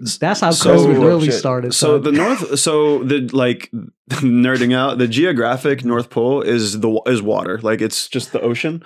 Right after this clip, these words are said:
Speaker 1: Ah,
Speaker 2: But
Speaker 1: that
Speaker 2: the,
Speaker 1: makes
Speaker 2: but the
Speaker 1: sense.
Speaker 2: closest you can get, and you're in the Arctic Circle, is an island called Svalbard. Svalbard, it has the northernmost inhabited area of the world.
Speaker 3: Wow.
Speaker 2: And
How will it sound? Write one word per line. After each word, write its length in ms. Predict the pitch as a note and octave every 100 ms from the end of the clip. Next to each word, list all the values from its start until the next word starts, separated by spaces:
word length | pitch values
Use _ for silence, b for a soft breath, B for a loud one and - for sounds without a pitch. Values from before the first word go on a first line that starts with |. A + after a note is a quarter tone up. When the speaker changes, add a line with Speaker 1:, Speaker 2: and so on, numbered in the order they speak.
| -
Speaker 1:
Ah, 260 | A2 G#2 F#2+
Speaker 2:
But 80 |
Speaker 1:
that 40 | A#2+
Speaker 2:
the, 60 |
Speaker 1:
makes 140 | B2+ -
Speaker 2:
but 160 | B2+ G#2+
the 60 |
Speaker 1:
sense. 120 | -
Speaker 2:
closest 440 | C#3 D3 E3+ D3+ -
you 80 | C#3
can 160 | A#2
get, 240 | C3 C#3 -
and 120 | A#2+
you're 80 | C3
in 220 | C3+ C#3
the 100 | A2+
Arctic 360 | A2 A#2 A#2+
Circle, 580 | - A#2 A#2+ A#2 G#2+ F#2 b b -
is 140 | A2+
an 100 | A#2
island 480 | A2+ A#2+ B2 A#2+ -
called 220 | A2+ G#2
Svalbard. 720 | - A2 A2 A2+ C3+ E3 E3 - b b b b b b
Svalbard, 680 | - B2 C3 D#3+ F#3 F3+ E3+
it 260 | F#2 G2+ G#2+
has 480 | C3+ B2+ B2+ A2
the 560 | G#2 A#2+ A#2 A#2 A2+ G#2 - _ -
northernmost 840 | A#2+ A#2+ C3+ C#3+ C#3 A#2+ A#2 A#2+
inhabited 800 | - A2+ - A2 A2 A2+ A2+ G2
area 460 | G#2 G#2 A2+ B2 C3+
of 220 | D3 C3+
the 80 | C3+
world. 460 | C#3 D#3 G3 F3+ - _
Speaker 3:
Wow. 480 | - F#4 A#2+ - -
Speaker 2:
And 200 | B2 B2+